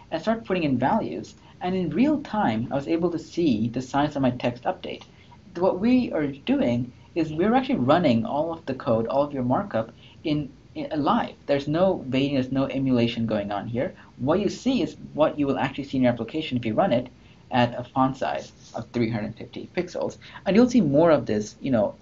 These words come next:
highlighted in greater detail in some subsequent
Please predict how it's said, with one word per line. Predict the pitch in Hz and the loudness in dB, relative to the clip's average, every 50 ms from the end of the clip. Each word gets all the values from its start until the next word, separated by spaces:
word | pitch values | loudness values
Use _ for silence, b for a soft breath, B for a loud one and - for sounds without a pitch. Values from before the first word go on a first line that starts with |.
| - - - | -20 -20 -20
highlighted | - - - 151 143 139 131 120 113 107 101 101 101 - b b b b b b b - - - | -10 -2 2 4 6 8 8 8 8 8 4 2 2 -6 b b b b b b b -12 -4 2
in | 139 131 120 127 | 4 4 4 6
greater | 165 202 220 196 139 | 6 6 6 6 6
detail | 123 151 185 - - - - 85 95 120 - B B B B B - | 6 4 2 2 0 0 0 0 0 0 -4 B B B B B 4
in | 131 127 123 120 117 120 - - - - - - | 6 8 8 6 4 2 -4 -14 -20 -20 -14 -6
some | - 143 123 127 | -2 0 0 2
subsequent | - 131 113 - - - - 92 78 78 - | 2 0 0 0 -2 -6 -4 -4 -4 -6 -10